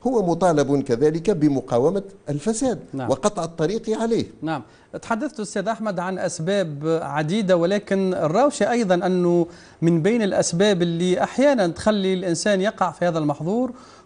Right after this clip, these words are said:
Speaker 2: هو غياب هذا الحوار وغياب هذا التواصل ما بين الآباء والأبناء، أستاذ محمد، ويخلي الشيء هذا المسكوت عنه يمارس،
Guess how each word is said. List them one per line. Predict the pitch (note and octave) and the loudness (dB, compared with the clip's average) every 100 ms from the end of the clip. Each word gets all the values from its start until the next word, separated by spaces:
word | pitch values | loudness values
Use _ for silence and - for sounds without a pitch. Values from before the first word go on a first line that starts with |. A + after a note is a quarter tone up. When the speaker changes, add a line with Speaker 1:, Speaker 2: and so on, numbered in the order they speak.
| - | 0
Speaker 2:
هو | D#4 | 2
غياب | C4 B3+ C#4+ | 4 2 2
هذا | A3 G#3+ | 2 0
الحوار | G3+ G3 G#3 A#3 D#3 | -2 -2 2 2 2
وغياب | C3+ C#3 D3 D3 C#3+ C#3 D#3 G3 F#3 | 0 -2 0 0 0 0 0 0 0
هذا | E3+ F#3+ | 2 2
التواصل | F3+ - F#3 A3+ A3+ - | 0 0 2 2 0 -2
ما | D3 C#3 | -4 -2
بين | D#3+ | 0
الآباء | D#3 C#3+ C#3+ F3 | -2 -2 0 2
والأبناء، | F3 D3+ C#3 D#3 F#3 D#3+ - - - - | 2 0 -2 0 0 0 -6 -20 -18 -8
أستاذ | D3 F#3 D#3 | -2 0 0
محمد، | E3 - A3+ A3 F#3 | -2 -2 0 0 -4
ويخلي | G3+ G#3+ - C#4 B3+ B3+ C4+ | -4 -4 0 2 2 -2 -2
الشيء | - C4 B3 | -2 0 2
هذا | A3+ A3+ | 2 0
المسكوت | A3 A3 A3+ G#3+ | -4 -4 -6 -2
عنه | A3+ C4 B3 G#3 | 0 2 2 2
يمارس، | A3 C#4 A#3 G3+ | 4 4 2 0